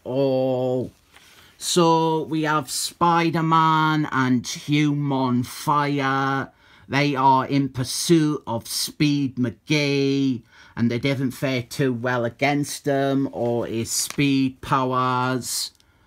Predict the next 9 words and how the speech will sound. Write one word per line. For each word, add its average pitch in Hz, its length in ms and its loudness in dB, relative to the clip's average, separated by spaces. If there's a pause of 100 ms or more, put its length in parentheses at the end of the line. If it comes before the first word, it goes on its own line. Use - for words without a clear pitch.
(380)
Uh, 107 200 -4
what 127 440 -2
isn't 147 420 -2
helping 139 460 0
matters 135 800 0
is 120 280 -6
that 120 500 0 (100)
they 123 280 -2
are 113 260 -4